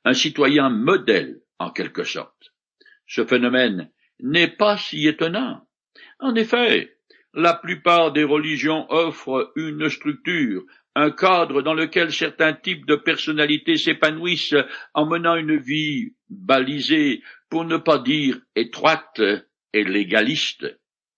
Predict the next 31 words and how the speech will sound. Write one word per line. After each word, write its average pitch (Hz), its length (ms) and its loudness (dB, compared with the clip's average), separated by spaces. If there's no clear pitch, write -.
Aucun 185 400 0
mal 175 200 2
à 160 80 4
cela 170 380 2
si 151 120 -6
le 139 120 -2
système 143 580 0
permet 143 420 2
de 127 120 0
sortir 127 560 -4
de 123 80 2
l'ornière 127 560 0
du 110 200 -10
vice - 500 -2
et 104 100 4
du 98 140 0
désordre. 92 560 -2
Il 196 200 0
faut 196 480 -2
seulement 117 580 0
bien 147 300 0
faire 147 500 2
la 127 200 0
distinction 127 1200 -4
entre 147 320 2
les 143 140 4
formes 156 460 0
extérieures 156 760 2
d'une 131 260 0
vie 147 200 0
même 151 520 -2